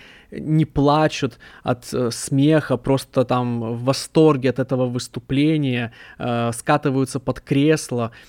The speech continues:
Бабкина показывают, который там тоже сидит, ревет. Может быть, у него просто глаза болели, я не знаю, но он сказал, что ему было очень смешно. А что было смешного, я, честно говоря, так и не понял в этом выступлении.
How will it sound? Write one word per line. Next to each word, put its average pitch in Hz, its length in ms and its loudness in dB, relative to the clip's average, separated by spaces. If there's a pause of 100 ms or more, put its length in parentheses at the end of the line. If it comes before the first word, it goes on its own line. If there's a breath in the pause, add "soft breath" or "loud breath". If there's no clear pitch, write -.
(120)
Бабкина 143 720 2
показывают, 131 580 -2
который 127 320 -2
там 127 200 -4
тоже 131 280 0
сидит, 127 380 -4
ревет. 135 460 2 (260 loud breath)
Может 135 240 -2
быть, 127 120 -4
у 135 40 2
него 123 140 0
просто 127 320 -4
глаза 131 360 2
болели, 120 360 2
я 123 180 0
не 131 100 0
знаю, 123 420 -2
но 117 140 -2
он 123 220 -4
сказал, 127 460 -2
что 123 340 -2
ему 123 160 0
было 123 220 0
очень 127 340 0
смешно. 120 500 -8 (240 loud breath)
А 117 80 -6
что - 300 0
было 139 240 2
смешного, 143 500 -2
я, 120 220 0
честно 117 280 -10
говоря, 113 220 -4
так 120 300 -8
и - 20 -8
не 117 100 -4
понял 110 300 -10
в 107 80 -8
этом 113 220 -10
выступлении. 139 760 -2